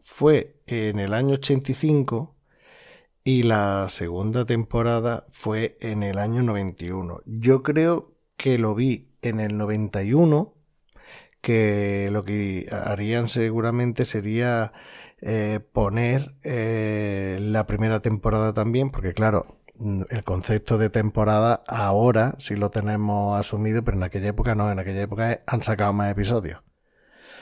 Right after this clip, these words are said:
Y, y yo creo que fue por el noventa y uno, noventa y dos donde yo vi, eh, primero vi el de,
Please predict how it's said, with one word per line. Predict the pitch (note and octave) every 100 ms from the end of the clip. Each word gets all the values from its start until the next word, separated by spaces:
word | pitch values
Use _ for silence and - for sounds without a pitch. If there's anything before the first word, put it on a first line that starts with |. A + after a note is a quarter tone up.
| - - - _ _
Y, | C3 B2 A#2+ A#2 A#2 A2+ A2+ A2 G#2+ G#2+ A2 - -
y | B2
yo | A#2+
creo | D3+ D#3
que | C3+
fue | D3+ C#3 -
por | A#2
el | G#2+
noventa | A2 G#2+ G2
y | B2
uno, | D3+
noventa | D3+ D3 C#3
y |
dos | D3+ D3+
donde | C3+ G#2+ G#2+ A2
yo | B2 C#3+
vi, | C#3+ C#3+ F3+ - _ _ _
eh, | - A2+ A2 G#2 G#2 G2+ F#2 F#2+ F#2 F#2 F2+ - - - - A#2+ _
primero | A#2+ A2 C#3 D#3
vi | F3
el | D#3 B2
de, | A2 G2+ G2 F#2 F2 F2+